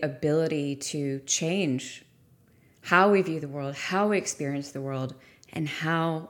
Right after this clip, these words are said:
the world experiences itself, the future of this planet, the future of all things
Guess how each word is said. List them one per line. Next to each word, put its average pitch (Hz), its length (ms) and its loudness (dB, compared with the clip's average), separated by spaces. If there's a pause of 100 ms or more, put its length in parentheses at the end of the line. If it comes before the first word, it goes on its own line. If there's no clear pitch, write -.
the 156 120 -4
world 147 380 -2
experiences 139 640 -6
itself, 135 520 -8 (340)
the 151 80 -4
future 165 540 -2
of 131 160 -4
this 143 160 -8
planet, 143 640 -4
the 143 80 -4
future 160 480 -6
of - 180 -8
all 147 220 -4
things 143 300 -6